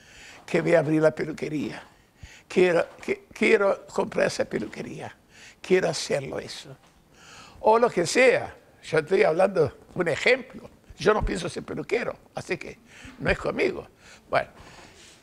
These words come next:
¿será que tengo que ir a la peluquería? Sí, es otra cosa. Entonces, piensa, piensa lo que va a hacer, piensa lo que va a hacer,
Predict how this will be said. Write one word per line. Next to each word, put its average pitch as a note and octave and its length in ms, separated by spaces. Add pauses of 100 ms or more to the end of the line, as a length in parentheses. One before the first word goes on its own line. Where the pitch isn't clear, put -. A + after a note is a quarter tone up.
(520)
¿será - 260
que E3 120
tengo G3+ 200
que G3+ 140
ir G3 80
a - 20
la - 60
peluquería? G3+ 440
Sí, - 160
es - 140
otra - 240
cosa. - 360 (600)
Entonces, - 720 (1500)
piensa, G#3 460
piensa C#4 440
lo A3 100
que A3+ 120
va F3+ 80
a - 20
hacer, - 340
piensa D4 420
lo B3+ 100
que - 120
va - 80
a - 40
hacer, - 280